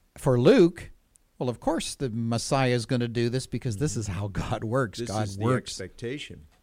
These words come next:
Speaker 2: Yeah.
Speaker 1: Exactly.
Speaker 2: There's another, uh, thing I love about Luke also, and I know we wanna get into this, uh, fourth question, Father, but,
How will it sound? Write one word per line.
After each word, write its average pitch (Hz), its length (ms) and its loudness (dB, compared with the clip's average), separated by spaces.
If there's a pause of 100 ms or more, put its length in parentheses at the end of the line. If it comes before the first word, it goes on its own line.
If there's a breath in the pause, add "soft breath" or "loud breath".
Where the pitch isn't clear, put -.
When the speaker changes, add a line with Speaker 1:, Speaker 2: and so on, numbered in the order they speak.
Speaker 2:
Yeah. 107 100 -6
Speaker 1:
Exactly. 104 480 -4 (160)
Speaker 2:
There's 123 200 0
another, 127 840 2 (260)
uh, 117 40 -16
thing 117 280 -4
I 107 80 -2
love 101 300 -2
about 95 320 -6
Luke 95 280 -8
also, 95 360 -6
and 90 80 -6
I 95 80 -6
know 98 160 -4
we 95 180 -2
wanna 95 220 -4
get 95 240 -6
into 98 320 -8
this, 90 500 -8
uh, 87 240 -8
fourth 101 480 -6
question, 98 720 -6 (380 soft breath)
Father, 98 460 -2
but, 95 300 -6